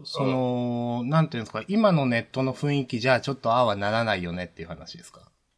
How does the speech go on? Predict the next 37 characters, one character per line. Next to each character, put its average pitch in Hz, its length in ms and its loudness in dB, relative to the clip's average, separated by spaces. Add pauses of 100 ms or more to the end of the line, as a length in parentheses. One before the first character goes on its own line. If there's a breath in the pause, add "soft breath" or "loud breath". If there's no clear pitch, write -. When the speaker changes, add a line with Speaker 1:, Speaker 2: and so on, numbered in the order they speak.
(460)
Speaker 2:
そ 123 180 -4
う 110 40 -8
そ 95 180 -8
う - 20 -12
そ 80 300 -14
う。 - 60 -20
Speaker 1:
あ 95 480 -6
ー、 117 40 -6
ま 143 100 -2
あ - 40 -2
で 143 40 -4
も 135 120 -4
ち 151 80 -6
ょ - 20 -4
っ - 40 -10
と 120 100 -10
わ 101 160 -2 (200)
か 113 140 -4
り 113 160 -6
ま 117 160 -4
す。 - 400 -14 (680)
な 185 120 2
ん 220 80 0
か、 113 420 0 (720 loud breath)
う 151 100 0
ん、 123 300 -2 (120)
Twitter、 202 680 0
ま 175 180 4
あ - 40 6
ソ 170 140 0
ー 170 40 4
シ 180 80 2
ャ 180 60 4
ル 175 80 4
ネ 170 140 6
ッ 165 80 -4 (300)
ト 160 300 -4